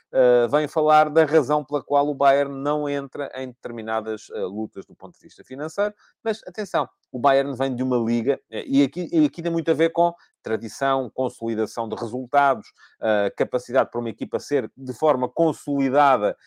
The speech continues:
eh, vencedora. E isto, ah, é algo que funciona a favor do Bayern e também funciona a favor do Bayern outro fator,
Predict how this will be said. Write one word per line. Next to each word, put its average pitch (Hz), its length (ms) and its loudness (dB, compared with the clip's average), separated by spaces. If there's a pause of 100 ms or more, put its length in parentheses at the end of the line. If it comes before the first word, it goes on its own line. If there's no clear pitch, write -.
(140)
eh, 104 280 4
vencedora. 139 760 4 (1000)
E 151 280 -2
isto, 180 320 -6 (400)
ah, 127 680 8
é 156 160 6
algo 151 240 6
que - 60 -18
funciona 151 440 0
a 139 40 4
favor 127 320 0
do 135 100 -2
Bayern 143 520 6
e 160 100 -4
também 139 220 0
funciona 135 420 -6
a - 40 -6
favor 110 260 -6
do 127 80 -4
Bayern 139 340 4
outro 139 200 -6
fator, 156 400 0